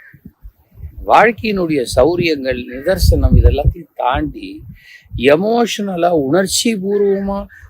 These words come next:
ஓட்டு வாங்கணுங்கிறதுக்காக பண்ணக்கூடிய பல விஷயங்கள் இருக்குல்ல, அது என்னைக்குமே எடுபட வாய்ப்பே கிடையாது.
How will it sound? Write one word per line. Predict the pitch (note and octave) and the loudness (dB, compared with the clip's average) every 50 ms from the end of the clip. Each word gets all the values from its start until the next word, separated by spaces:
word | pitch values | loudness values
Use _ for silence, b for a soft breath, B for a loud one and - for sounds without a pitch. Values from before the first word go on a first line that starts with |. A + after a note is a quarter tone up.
| B - | B -4
ஓட்டு | - D#3+ F3+ F#3 D#3+ - F#3+ E3 | 0 2 2 2 2 0 0 0
வாங்கணுங்கிறதுக்காக | E3 D#3+ D3+ D#3 D3+ D3 D3+ D3+ D3 D3+ C#3+ C#3 - - D3 C#3 C3+ D3+ C3+ - | 2 0 0 0 0 0 0 -2 0 -2 -4 -4 -4 -6 -6 -4 -4 -4 -6 -6
பண்ணக்கூடிய | - C3 C3 B2+ A#2 - C#3 A#2 G#2+ A2+ A2 - | -6 -6 -6 -6 -8 -6 -6 -4 -4 -6 -6 -6
பல | A2+ A2+ A2+ A2+ | -6 -6 -6 -6
விஷயங்கள் | G#2+ A2 G#2+ - - C#3 C3 B2 G#2+ | -8 -10 -14 -12 -12 -12 -12 -12 -14
இருக்குல்ல, | A2 G2+ _ - G#2+ G#2+ - - - - _ _ - - - - - - - - | -16 -20 _ -12 -12 -12 -10 -12 -14 -20 _ _ -8 -8 -8 -8 -8 -16 -14 -8
அது | - G#2 A2 A2+ A2+ | -6 -6 -6 -6 -8
என்னைக்குமே | A2+ A#2 C3+ C#3 C#3+ C3+ D3 D#3+ D#3+ - | -10 -8 -10 -10 -6 -4 -2 0 0 0
எடுபட | F#3 C3+ F3 E3 - D3 B2 A2 G#2 - _ _ _ - _ _ - - | 0 -2 -4 -6 -6 -6 -6 -6 -8 -10 _ _ _ -20 _ _ -6 0
வாய்ப்பே | - A#2 C3+ D#3 E3+ - - - - F#3 F#3 - - | 4 6 6 8 6 6 4 4 6 6 4 6 6
கிடையாது. | - - - - D3+ D3+ B2 - | 6 6 8 8 6 6 4 0